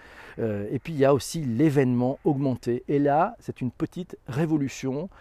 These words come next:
du check-in aux interactions, on en parle, et puis il n'y a plus aucun événement, vous l'avez remarqué, sans occasion de faire rayonner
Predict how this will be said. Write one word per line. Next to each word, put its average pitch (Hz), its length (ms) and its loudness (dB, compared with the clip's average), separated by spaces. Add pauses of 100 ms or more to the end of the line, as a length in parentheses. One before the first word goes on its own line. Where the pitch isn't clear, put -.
(360)
du 123 100 -8
check-in 175 520 -4 (160)
aux 165 180 6
interactions, 165 640 0
on 180 140 0
en 160 100 2
parle, 165 340 6
et 180 60 -2
puis - 160 -8
il - 20 -10
n'y 151 60 4
a - 20 2
plus 214 280 -4
aucun 170 320 0
événement, 143 360 -2
vous 135 140 -4
l'avez 127 160 0
remarqué, 127 720 -4
sans 156 300 -4
occasion 120 380 -4
de 110 100 -4
faire 104 260 -6
rayonner 104 540 -2